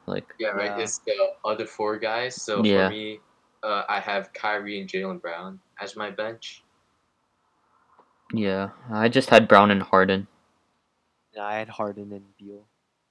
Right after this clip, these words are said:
Speaker 2: Yeah, we, we've already talked a lot about them. I feel like we don't really need to get into depth with them. They're, they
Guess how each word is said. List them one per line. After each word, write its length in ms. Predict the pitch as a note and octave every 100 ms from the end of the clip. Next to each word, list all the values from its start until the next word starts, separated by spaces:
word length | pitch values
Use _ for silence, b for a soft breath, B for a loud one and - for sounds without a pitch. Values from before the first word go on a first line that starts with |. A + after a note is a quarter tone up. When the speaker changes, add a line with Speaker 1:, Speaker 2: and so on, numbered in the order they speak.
| _ _ _ _ _ _ _ _ _ _ _
Speaker 2:
Yeah, 260 | G#2+ G#2 G2
we, 260 | C#3 D#3 - D3+
we've 200 | F3 F3+
already 460 | E3 D#3 C#3 B2+ _ _ _ _ _ _ _ _ _ _
talked 240 | C3 C3 -
a 20 |
lot 240 | G#2 F2+ F#2
about 240 | G2 F#2+
them. 300 | G2 F#2+ G2 _ _ -
I 60 |
feel 180 | E2+ G#2+
like 240 | G2 F#2 - _
we 240 | G#2+ G2 -
don't 140 | G#2 C#3+
really 160 | G2
need 200 | F#2+ G2
to 60 | F#3+
get 200 | G3 F#3
into 200 | F#3+ F#3
depth 320 | F3 F#3 -
with 160 | F#3+ F#3
them. 240 | F#3+ - F#2+
They're, 340 | G2 F#2+ F#2+ _ _ _ _ _ _ -
they 140 | C3+